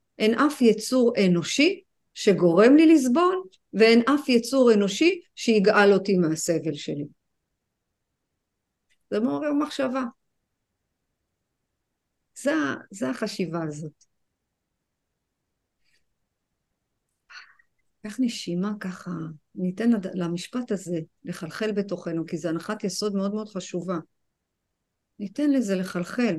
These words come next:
ולראות את זה קורה ממש בתוך הנפש. רגע, אז אין אף אחד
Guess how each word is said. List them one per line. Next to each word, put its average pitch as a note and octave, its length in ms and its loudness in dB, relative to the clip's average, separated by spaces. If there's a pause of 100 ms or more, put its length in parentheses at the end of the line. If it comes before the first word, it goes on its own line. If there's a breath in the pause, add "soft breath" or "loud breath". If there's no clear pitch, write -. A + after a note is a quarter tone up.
ולראות F3+ 440 2
את B3+ 100 2
זה G3 160 2
קורה F#3 400 2
ממש F3+ 540 2
בתוך C4+ 340 -2
הנפש. B3 760 2 (1900)
רגע, F#3 300 0
אז D#3+ 180 -6
אין A#3 160 4
אף B3 200 0
אחד B3 220 0